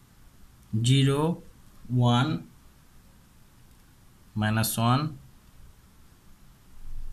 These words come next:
টু, মাইনাস ওয়ান, ওয়ান,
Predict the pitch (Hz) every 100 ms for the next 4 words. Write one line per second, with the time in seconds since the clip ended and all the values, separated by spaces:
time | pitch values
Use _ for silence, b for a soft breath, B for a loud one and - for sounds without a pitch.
0 | - - - - 127 131 156 165 - -
1 | - - - - - - - - - -
2 | - - - 107 107 117 117 - 113 117
3 | 131 143 - - _ - - - - -
4 | - - - - 107 110 117